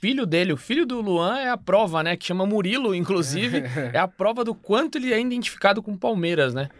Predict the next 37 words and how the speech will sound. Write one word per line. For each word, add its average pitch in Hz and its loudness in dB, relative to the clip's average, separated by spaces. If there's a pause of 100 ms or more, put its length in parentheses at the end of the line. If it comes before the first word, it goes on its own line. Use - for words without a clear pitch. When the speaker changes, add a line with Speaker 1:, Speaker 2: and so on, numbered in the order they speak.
(200)
Speaker 1:
É 123 -6
uma 143 -2
parada 165 0
bem, 190 -2
bem 175 0
legal. 175 2
E 170 -4
entrou 165 -2
bem 311 -2
ontem, 160 0
né? 165 -2
Speaker 2:
Ah, 156 -2
ele 135 0
Speaker 1:
Jogou, 156 0
Speaker 2:
tá, - -10
ele 220 -2
Speaker 1:
entrou 349 2
Speaker 2:
joga 339 0
Speaker 1:
no 339 -6
final, 233 0
assim, 190 -4
nos 170 -8
Speaker 2:
mas 254 0
Speaker 1:
trinta 320 0
Speaker 2:
ele - -2
tá - -4
Speaker 1:
minutos, 311 0
tá 302 0
Speaker 2:
jogando, 277 0
Speaker 1:
jogando - -4
Speaker 2:
mas 247 0
Speaker 1:
bem. 262 0
Speaker 2:
ele, 240 -4
ele 233 0
joga, 226 0
cara, 139 0
é, 120 0